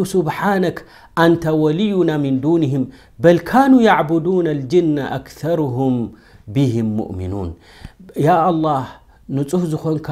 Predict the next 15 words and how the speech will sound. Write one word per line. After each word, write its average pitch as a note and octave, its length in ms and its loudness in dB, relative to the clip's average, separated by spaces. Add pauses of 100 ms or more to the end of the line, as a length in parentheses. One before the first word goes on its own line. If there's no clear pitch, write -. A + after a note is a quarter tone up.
(360)
ዝተባረኽካ፣ C3 760 -4 (1080)
ካልኣይ D3 400 2
ዘይብልካ፣ D3+ 420 0 (140)
ሳልሳይ C#3 440 -6
ዝኾንካ፣ C3+ 460 -8
ሱብሓነክ፣ G3+ 640 -2
ካብ - 240 -10
ኩሉ F4+ 280 -4
ጉድለታት F3 540 -4
ንጹህ F3+ 340 -2
ዝኾንካ E3+ 440 -6
ጎይታ፣ D#3+ 300 -4 (480)
ንስኻ D#3 320 -2 (120)
ናትና G3+ 340 0
ሓላፊናን F3 680 -2